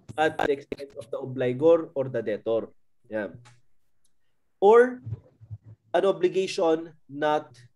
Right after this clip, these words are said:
to do. Ibig sabihin, obligasyon mong wag gawin. Say, for example, under the Revised Penal Code, you are obliged not to kill,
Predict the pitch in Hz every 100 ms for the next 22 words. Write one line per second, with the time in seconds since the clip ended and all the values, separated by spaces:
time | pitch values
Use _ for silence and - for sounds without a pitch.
0 | _ 151 143 151 104 - _ _ _ 110
1 | - 190 202 185 185 175 _ _ 143 151
2 | 165 175 180 170 165 160 160 _ _ 151
3 | 170 160 151 165 202 156 127 139 147 -
4 | 170 165 185 196 226 - _ _ - 165
5 | 170 175 160 165 160 160 160 - 160 156
6 | 156 160 190 196 165 160 165 156 151 165
7 | 180 - - 165 165 190 180 180 190 226
8 | 240